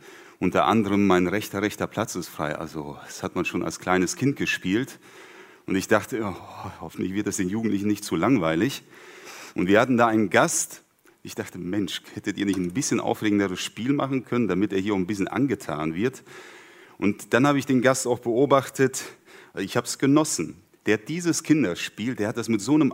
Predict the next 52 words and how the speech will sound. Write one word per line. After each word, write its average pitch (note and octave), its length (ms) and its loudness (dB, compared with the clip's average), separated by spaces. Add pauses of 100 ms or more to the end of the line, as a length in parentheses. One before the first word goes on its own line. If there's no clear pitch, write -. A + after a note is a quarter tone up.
Eifer C#3 360 0
gespielt G2+ 680 -6 (420)
und G2 140 2
der A#2 80 4
hat B2+ 100 2
sich B2 140 -4
so D3 160 2
konzentriert. B2+ 880 2
Es, G2 140 -4
es G#2+ 120 -10
geht A#2+ 200 -4
ja G2 80 0
auch F#2 120 -2
darum, G#2 340 4
dass F#2+ 200 -2
man F#2 100 0
sich F2+ 160 -6
Namen G2+ 340 4
merken A2 300 4
muss, G#2+ 140 0
dass G2 160 -2
man F#2+ 140 2
Gruppen A2+ 260 -4
zusammenstellen G#2 720 2
muss. G#2+ 280 2 (440)
Der A2 160 4
war A#2 140 6
so C3+ 240 2
bei C#3 160 4
der A#2+ 160 2
Sache A#2 360 2
und G#2 160 -2
es G2 140 -6
war A#2+ 140 2
für A#2 100 -2
mich A#2 300 2
ein F#2+ 100 0
Genuss, A2+ 500 2
diesen G#2 220 -2
jungen G#2 320 4
Mann A2+ 160 4
zuzusehen. D#2 720 -6 (400)
War G2 140 -4
wirklich A2+ 240 -6
schön. D#2 340 -2 (1400)
Und B2 320 6
so A#2 220 0
geht C#3+ 220 4
es C3+ 140 0
uns C3 220 2
in A2+ 120 0
allem, C3+ 440 4